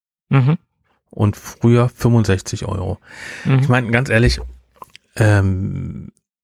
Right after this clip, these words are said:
Speaker 2: ich kann mir kaum jemand vorstellen, außer man hat keine Ahnung von irgendwas und will immer das neueste Telefon haben,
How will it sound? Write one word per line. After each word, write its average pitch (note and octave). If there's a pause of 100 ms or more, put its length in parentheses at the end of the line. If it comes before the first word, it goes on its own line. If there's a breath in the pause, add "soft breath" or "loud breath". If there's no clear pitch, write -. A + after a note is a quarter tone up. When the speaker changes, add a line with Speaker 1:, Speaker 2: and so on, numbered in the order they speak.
Speaker 2:
ich -
kann -
mir C#3+
kaum B2
jemand C3+
vorstellen, C#3
außer C#3
man A#2+ (240)
hat -
keine D3+
Ahnung B2
von G#2+
irgendwas E3+
und A#2
will G#2+
immer C#3+
das C#3
neueste A#2+
Telefon D3+
haben, D3